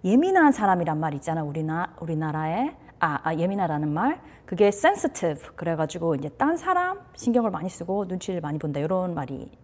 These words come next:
뜻이 많아요, 한국에는. 그렇죠? 음, 그리고 그런 분들이 많아요, 한국에는. 어, 오늘은 그분들을 위한 겁니다.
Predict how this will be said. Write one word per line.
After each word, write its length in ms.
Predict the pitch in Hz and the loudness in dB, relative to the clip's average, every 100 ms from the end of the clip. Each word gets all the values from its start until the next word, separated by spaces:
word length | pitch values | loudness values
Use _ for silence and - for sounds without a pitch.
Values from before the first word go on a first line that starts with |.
| - - | -20 -8
뜻이 320 | 160 - 156 139 | -6 -4 -4 -4
많아요, 380 | 139 151 127 123 | -6 -6 -8 -6
한국에는. 420 | 202 185 151 131 | -4 -2 -2 -4
그렇죠? 420 | 175 180 185 214 - - - - - - - | -6 -4 -2 -2 -4 -14 -20 -20 -20 -20 -6
음, 720 | 170 160 156 151 143 139 - - - | 0 2 4 2 0 -2 -6 -8 -2
그리고 200 | 247 254 | 2 4
그런 240 | 294 311 | 4 4
분들이 340 | 240 196 165 147 | 2 0 0 0
많아요, 440 | 143 208 185 127 - | 0 2 0 -2 -10
한국에는. 540 | 180 156 147 98 - - - - - - - - | -8 -6 -4 -6 -8 -12 -20 -20 -20 -20 -20 -2
어, 60 | 180 - | -2 6
오늘은 440 | - 196 226 269 | 8 10 10 8
그분들을 520 | - 220 233 320 226 165 | 6 6 6 4 4 2
위한 180 | 147 | -2
겁니다. 380 | 143 139 175 269 | -2 -4 -4 -4